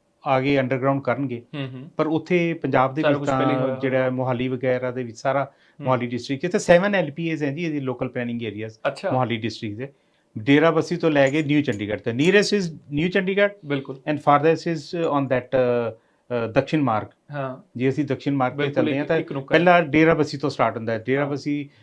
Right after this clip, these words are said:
Speaker 1: then ਜ਼ੀਰਕਪੁਰ, then we enter ਚੰਡੀਗੜ੍ਹ। The other side when we go, it's ਬਨੂੜ,
Speaker 2: ਹੂੰ।
Speaker 1: ਖਰੜ, ਕੁਰਾਲੀ, ਫਿਰ ਨਿਊ ਚੰਡੀਗੜ੍ਹ is the nearest।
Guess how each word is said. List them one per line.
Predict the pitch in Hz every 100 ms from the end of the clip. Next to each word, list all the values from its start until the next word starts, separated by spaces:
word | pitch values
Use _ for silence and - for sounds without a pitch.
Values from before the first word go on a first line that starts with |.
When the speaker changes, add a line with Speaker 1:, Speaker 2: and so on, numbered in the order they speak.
| _ -
Speaker 1:
then | 123
ਜ਼ੀਰਕਪੁਰ, | 117 131 143 147 147 143 139 _ - 135
then | 143
we | 139 131
enter | 120 123 113
ਚੰਡੀਗੜ੍ਹ। | 139 143 151 147 143 _ _ _ 117
The | 151
other | 156 165
side | 165 160 147 147
when | 151 147
we | 143
go, | 135 139 143
it's | 135 - 135
ਬਨੂੜ, | 131 135 143 151 143
Speaker 2:
ਹੂੰ। | - 151 135
Speaker 1:
ਖਰੜ, | 139 143 143 139 - _ _ _ -
ਕੁਰਾਲੀ, | 135 135 143 143 143 _ _ _ _ _
ਫਿਰ | 147 143 143
ਨਿਊ | 135 175
ਚੰਡੀਗੜ੍ਹ | 175 156 156 151
is | 139
the | 135 139
nearest। | 156 151 147 -